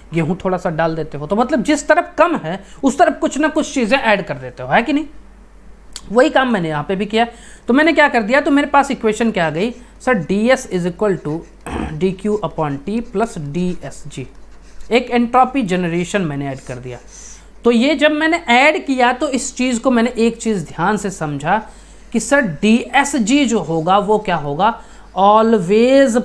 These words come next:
पॉजिटिव होगा, always पॉजिटिव। क्यों पॉजिटिव होगा?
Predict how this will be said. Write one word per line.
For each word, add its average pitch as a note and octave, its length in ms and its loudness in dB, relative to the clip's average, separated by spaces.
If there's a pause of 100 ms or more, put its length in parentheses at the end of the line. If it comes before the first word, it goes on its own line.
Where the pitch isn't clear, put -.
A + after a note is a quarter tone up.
पॉजिटिव F#3+ 520 2
होगा, D3 340 0 (120)
always F3+ 460 2
पॉजिटिव। C3+ 520 -8 (2750)
क्यों A#3+ 140 4
पॉजिटिव A#3 440 0
होगा? A3 200 0